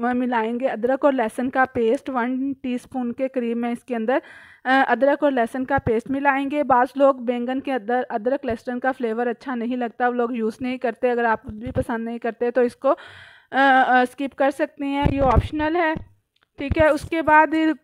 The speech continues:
कलर इसको भी नहीं पकाना है, बस थोड़ा सा ग-, गरम करना है। उसके बाद तीन चार सब्ज़ मिर्च थी जिनको बारीक कर लिया और दो अदद,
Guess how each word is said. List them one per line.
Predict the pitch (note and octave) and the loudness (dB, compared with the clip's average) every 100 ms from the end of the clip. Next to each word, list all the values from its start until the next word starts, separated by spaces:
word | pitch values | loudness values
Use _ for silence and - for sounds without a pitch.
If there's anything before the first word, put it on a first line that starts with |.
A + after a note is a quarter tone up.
| - | -4
कलर | C#4 D4+ D4+ | 0 0 -2
इसको | - D#4 | 0 2
भी | C#4+ D#4+ | 2 0
नहीं | E4 | -2
पकाना | D#4+ D#4+ C4 B3+ | -4 -4 -2 0
है, | C4+ | 0
बस | C4 B3+ - | 2 0 -2
थोड़ा | C4 - C4+ C#4+ | -10 -2 0 0
सा | D#4+ | -2
ग-, | C4 G#3+ A3+ A#3 A#3 | -6 -4 -2 -2 -2
गरम | A#3 B3 C4+ | -2 -2 -2
करना | C#4 C4+ C#4 | -2 -2 -2
है। | |
उसके | C#4 C#4+ | -4 -4
बाद | C4 C4 | 0 0
तीन | C4 C4 C4 | 0 -4 -4
चार | C#4 B3+ | 0 0
सब्ज़ | C4 A#3+ A3+ B3 | 0 -2 -4 -4
मिर्च | C4+ C4+ | -6 -6
थी | D4 | -6
जिनको | B3+ B3 B3+ | -6 -4 -2
बारीक | A#3+ A3 G#3+ - | 0 0 -2 -2
कर | A#3+ | -2
लिया | B3 C#4+ | 0 0
और | |
दो | B3 A#3+ | 2 4
अदद, | B3 B3 B3 | 4 4 0